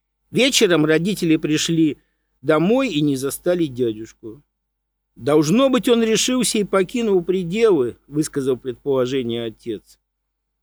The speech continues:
"Дай Бог, чтобы ему там было лучше", сказала мама, утирая слезы. "И только один я знал, какие пределы покинул мой любимый дядюшка".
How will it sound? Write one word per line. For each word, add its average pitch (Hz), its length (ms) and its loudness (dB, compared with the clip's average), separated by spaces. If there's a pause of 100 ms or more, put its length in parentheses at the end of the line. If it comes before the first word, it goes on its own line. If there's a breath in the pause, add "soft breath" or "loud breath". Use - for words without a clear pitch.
(200)
"Дай 247 320 0
Бог, 190 280 2
чтобы 139 260 -2
ему 139 200 -2
там 127 280 -2
было 127 220 2
лучше", 117 400 -4
сказала 110 480 -6
мама, 190 340 -2
утирая 117 480 -2
слезы. 98 580 -14 (500)
"И - 60 -16
только 247 420 2
один 175 280 0
я 156 180 2
знал, 123 460 -8 (100)
какие 269 420 -4
пределы 131 760 -2 (140)
покинул 113 420 -8
мой 185 340 -6 (240)
любимый 113 540 -8
дядюшка". 92 720 -18